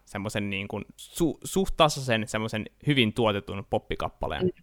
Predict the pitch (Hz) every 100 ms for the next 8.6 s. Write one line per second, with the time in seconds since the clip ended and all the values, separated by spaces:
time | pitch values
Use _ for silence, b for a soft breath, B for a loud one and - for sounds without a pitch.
0 | _ - 226 254 - 262 262 277 269 220
1 | 196 175 175 - 196 208 226 - 190 196
2 | - - B B - 277 339 311 247 208
3 | 185 190 175 180 170 185 180 104 196 -
4 | - - 185 185 - 190 190 - - 65
5 | 67 - - _ _ _ _ - - 131
6 | 117 - 104 - _ 117 131 156 180 160
7 | 165 - 165 - 160 - - 120 117 117
8 | 120 117 117 123 117